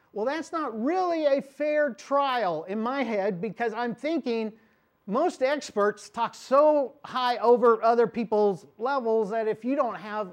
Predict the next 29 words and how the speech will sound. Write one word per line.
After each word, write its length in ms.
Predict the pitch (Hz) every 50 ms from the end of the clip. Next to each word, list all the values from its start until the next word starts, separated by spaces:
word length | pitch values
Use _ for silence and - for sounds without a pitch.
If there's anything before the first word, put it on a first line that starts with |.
| - _ -
a 80 | 196
lot 300 | 180 190 208 214 214 202
of 80 | 185 165
exposure 720 | 170 147 - - _ - 339 392 403 339 - - 190 185
to 180 | 156 - 196 185
a 60 | 180
specific 600 | - - - 185 151 - - 185 151 170 147 -
topic, 600 | - 269 294 294 - - 180 180 180 _ _ _ _ _ _ _ _ _ _ _ _ _ _ _ _ _ -
then 140 | 214 226 233
it 200 | 240 220 226 -
could 220 | - 320 339 285
just 220 | 240 226 170 - 175
be 100 | 196 185
misunderstanding. 1120 | 180 180 190 185 - 196 156 151 135 127 - - 240 254 240 208 151 123 113 107 104 95 _ _ _ _ _ _ _ _ _ _ _ _ _ _ _ _
So 220 | - - 262 269
they 160 | 247 254 226 202
redid 640 | 180 170 170 196 277 349 359 339 311 285 254 190
the 100 | 170 180
test. 500 | 147 - 160 127 - - - - - _ - - - _ _ _ _ _ _ _ _ _ _ _ _ _ _ _ _ _ _ _
They 100 | - 175
redid 680 | 185 165 156 165 196 262 320 339 311 294 294 262 190 147
it. 300 | 139 117 - _ _ _ _ _ _ _ _ _ _ _ _ _ _ _ _ _ _ _ _ _ _ _ _ _ _ _ _ _ _ _ _ _ _ _ _ -
And 120 | 170 196
they 100 | 208 202
just 300 | 180 233 214 - _ -
brought 240 | 202 208 208 180 180
in 180 | 202 202 175
another 460 | 151 139 139 139 156 180 202 202 190 -
person. 540 | _ _ - 175 160 - - - 127 110